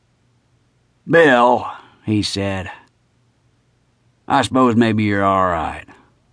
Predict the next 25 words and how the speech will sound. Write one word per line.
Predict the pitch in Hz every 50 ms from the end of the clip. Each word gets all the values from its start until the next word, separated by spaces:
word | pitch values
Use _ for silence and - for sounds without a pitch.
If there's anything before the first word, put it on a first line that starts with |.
| _ _ _ _ _ _ _ _ _ _ _ _ -
My | 113 117
mom | 113 113 117 117 113 101
and | 92 92
my | 90 90 87
wife | 92 113 131 131 110 101
sometimes | - - 80 78 78 90 85 78 76 73
tell | - 101 85 76 78
me | 76 67
that. | 65 76 62 50 50 - - - _ _ _ _ _ _ _ _ _ _ _ _ _ _ _ -
"Well, | - 104 98 98 101 101 95 92 90 - - - _ _ _ _ _ _ _ _ _ _ _ _ _ _ _ _ _ _ _ _ _ _
there's | - 120 127 123
only | 143 147 143 131 123
one | 113 117 127 131 127 110 101
thing | - 117 131 131 120 113 107
you | 110 110 107
need | 107 110 117 113
to | 101 101
know." | 107 107 104 95 82 73 71 71 - - _ _ _ _ _ _ _ _ _ _ _ _ _ _ _ _ _ _ _ _ _ _
"What's | - 98 98 - -
that?" | 113 110 101 90 80
I | 78 76 76 73
asked. | 71 65 65 65 62 76 - - _ _ _ _ _ _ _ _ _ _ _ _ _ _ _ _ _ _ _ _
"About | - 113 113 113 113 110
Edgar | 113 117 113 107 101 98 95
Bristow." | 90 95 107 104 90 - - - 85 80 78 76 73 71 -